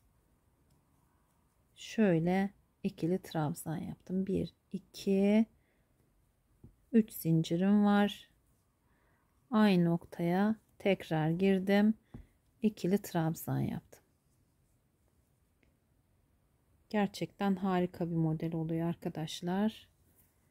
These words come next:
Tepeye bir aldım. Yandaki boşluğa geçtim. Hiç zincir çekmeden bakın bunu böyle bütünleştirdim.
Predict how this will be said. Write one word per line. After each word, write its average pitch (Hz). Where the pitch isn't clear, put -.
Tepeye 175
bir 202
aldım. 202
Yandaki 185
boşluğa 170
geçtim. 214
Hiç 214
zincir 185
çekmeden 185
bakın 175
bunu 180
böyle 180
bütünleştirdim. 160